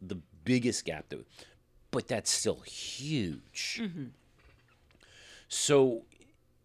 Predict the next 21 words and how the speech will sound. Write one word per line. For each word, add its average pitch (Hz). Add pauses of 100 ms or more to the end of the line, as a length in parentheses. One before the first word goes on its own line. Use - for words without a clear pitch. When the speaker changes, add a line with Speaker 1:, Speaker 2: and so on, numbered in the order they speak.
(400)
Speaker 1:
you 139
know, 127
he, 147
he 151
wants 151
to 170
make 139
changes. 90 (1700)
We 135
don't 135
have 131
a 117
great 104
solution 104
for -
making 71
those 60
changes. -
I 82
mean, 90
we're, 98